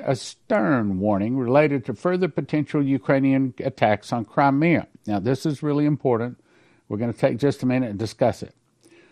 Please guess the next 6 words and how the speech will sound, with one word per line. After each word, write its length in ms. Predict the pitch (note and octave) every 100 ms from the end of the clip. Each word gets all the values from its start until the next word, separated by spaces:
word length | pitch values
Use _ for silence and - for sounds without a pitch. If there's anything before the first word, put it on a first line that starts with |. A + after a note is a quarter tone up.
| _
Strikes 600 | - - C#3+ D#3+ E3+ - -
on 220 | F3 G3
this 240 | F#3+ G3+ -
territory, 760 | F#3+ F3+ B2 - F#2 F2 G#2 -
meaning 300 | A2 A#2 A#2+
Crimea, 720 | - C#3+ D3 E3+ A2 G#2+ C3